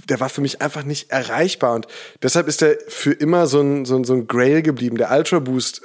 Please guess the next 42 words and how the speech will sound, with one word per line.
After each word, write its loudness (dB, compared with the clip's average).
äh, -8
den -6
habe -2
ich -10
damals 2
auch 0
schon -8
als 0
den 0
bequemsten 0
Schuh -2
aller 0
Zeiten 0
beschrieben -4
und -4
er 0
ist -2
sicherlich 0
immer 4
noch 0
zumindest -2
in -4
den -2
Top -6
fünf. -2
Ähm, 0
ich -6
würd 0
sagen, 0
es -6
gibt -6
sicherlich -2
noch -4
ein -6
paar -6
andere -2
Schuhe, 0
die -6
ähnlich -4
bequem -2
sind, -6
aber -2